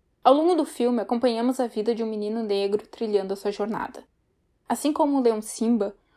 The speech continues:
o menino busca esse reencontro com si mesmo, para se redescobrir, firmar como um rei e assumir o trono. Nessa jornada, diversas histórias africanas e diaspóricas entram em cena para reescrever novas narrativas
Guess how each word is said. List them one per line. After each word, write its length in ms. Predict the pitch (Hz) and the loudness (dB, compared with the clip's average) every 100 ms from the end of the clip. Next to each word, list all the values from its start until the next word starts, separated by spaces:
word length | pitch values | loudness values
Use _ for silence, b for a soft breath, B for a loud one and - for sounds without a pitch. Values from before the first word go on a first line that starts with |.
| b - | b 0
o 60 | |
menino 360 | 254 262 302 311 | 4 4 4 2
busca 340 | 233 254 - | 2 0 -2
esse 160 | 247 240 | -4 -2
reencontro 560 | 226 240 - 208 226 | -2 -2 -2 -6 -6
com 140 | 240 220 | -8 -8
si 160 | - | -6
mesmo, 440 | 226 196 190 190 202 _ _ - | -4 -4 -4 -8 -14 _ _ 0
para 160 | - | 0
se 160 | 220 233 | 2 -4
redescobrir, 840 | 214 254 269 262 262 214 180 - - _ | 0 0 0 -4 -4 0 -2 -2 -14 _
firmar 320 | 226 214 262 | -6 -2 0
como 200 | - 254 | 0 0
um 60 | 254 | 0
rei 380 | 220 202 214 247 | 0 0 0 -2
e 120 | 233 | -2
assumir 440 | 233 - 247 208 190 | -2 -2 -6 -4 -4
o 80 | 202 | -4
trono. 380 | - 190 - - _ _ _ _ _ | -2 -4 -6 -16 _ _ _ _ _
Nessa 320 | 233 269 294 | -2 0 0
jornada, 600 | 311 277 214 202 220 208 196 | -2 -2 -2 -2 -2 -2 -4
diversas 500 | 240 226 254 285 269 | 0 2 2 -2 -6
histórias 380 | - 233 233 | -4 -2 0
africanas 600 | 233 226 214 - 202 208 202 | -2 -4 -8 -4 -4 -2 -4
e 100 | 190 | -4
diaspóricas 800 | 208 196 - 202 196 202 208 202 | -2 -4 -2 0 2 0 -2 0
entram 280 | 226 - | 0 -2
em 80 | 247 | -4
cena 360 | 262 - 202 208 | -2 0 -2 -2
para 200 | 208 214 | -4 -4
reescrever 760 | 220 254 277 - 254 233 214 220 | -2 -2 -4 -2 0 2 0 0
novas 380 | 214 196 214 | 2 2 2
narrativas 800 | 208 214 214 - 202 185 202 - | -2 -4 -6 -4 -4 -2 -6 -8